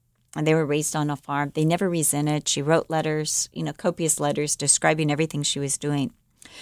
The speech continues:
Mary was met when she got to Cairo, Illinois, with four hundred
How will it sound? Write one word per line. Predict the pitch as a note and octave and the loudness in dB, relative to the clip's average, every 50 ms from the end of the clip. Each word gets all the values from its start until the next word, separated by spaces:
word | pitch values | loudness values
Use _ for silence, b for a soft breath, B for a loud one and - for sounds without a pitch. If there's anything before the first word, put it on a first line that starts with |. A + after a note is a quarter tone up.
| B B B B - | B B B B 0
Mary | E3+ F3 G3 A#3 B3+ | 2 4 6 6 6
was | B3 B3 B3 A#3 - - | 4 4 4 4 4 2
met | F3+ E3 D3+ D3 C3 - - _ | 2 2 2 0 0 -2 -6 _
when | - D#3 D#3 | -8 -6 -4
she | - - D#3 D3+ | -2 -2 -4 -4
got | D3 - D3+ D3+ - - - | -2 0 0 0 0 -2 -6
to | - E3+ | -10 -8
Cairo, | - - - D#3 D3+ D3+ D3+ D3 C#3 - - | -10 -6 -2 -2 0 2 2 2 0 0 -2
Illinois, | - C#3+ D#3 D#3 D3+ D3 C#3+ C#3 - - | -4 -2 0 0 0 0 0 -2 -4 -4
with | D#3 D3 - - _ | -8 -10 -10 -14 _
four | - E3 F3 F#3 | -4 -4 -2 -2
hundred | - - F#3 E3+ F3 E3 D3 | -2 -4 -4 -2 -2 -4 -6